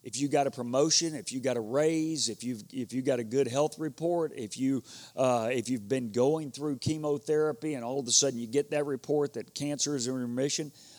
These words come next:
uh, you and I need to celebrate.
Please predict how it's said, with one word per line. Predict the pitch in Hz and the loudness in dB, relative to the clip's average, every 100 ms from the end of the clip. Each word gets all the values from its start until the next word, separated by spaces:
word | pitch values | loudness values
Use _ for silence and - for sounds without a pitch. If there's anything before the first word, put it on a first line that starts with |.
| - | -2
uh, | 143 135 117 131 120 | 2 2 0 -8 -6
you | 139 226 254 | -2 2 4
and | 190 160 | 4 2
I | 202 139 139 135 - - - | 0 0 0 -2 -6 -20 -14
need | 117 147 202 170 143 123 | -6 0 2 2 0 0
to | 165 | 2
celebrate. | 160 233 233 165 110 - | 4 6 4 -2 -6 -12